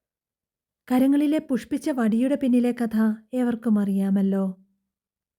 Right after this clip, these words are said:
അരയിലെ ചെളിപറ്റിയ കയറും അദ്ദേഹത്തിന്റെ പണിശാലയും വിശുദ്ധ യൗസേ പിതാവിന്റെ കഠിനാധ്വാനത്തെ സൂചിപ്പിക്കുന്നു. തലയിലെ ലില്ലിപ്പൂക്കളുടെ കിരീടം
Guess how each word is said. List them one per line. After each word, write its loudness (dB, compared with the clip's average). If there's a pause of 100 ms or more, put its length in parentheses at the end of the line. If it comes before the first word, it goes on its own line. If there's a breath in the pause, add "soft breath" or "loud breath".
(640)
അരയിലെ 2
ചെളിപറ്റിയ -2
കയറും 0 (300)
അദ്ദേഹത്തിന്റെ 0
പണിശാലയും 2 (400)
വിശുദ്ധ -4
യൗസേ 0
പിതാവിന്റെ 0 (140)
കഠിനാധ്വാനത്തെ 0
സൂചിപ്പിക്കുന്നു. -2 (1300)
തലയിലെ 4
ലില്ലിപ്പൂക്കളുടെ 0
കിരീടം 0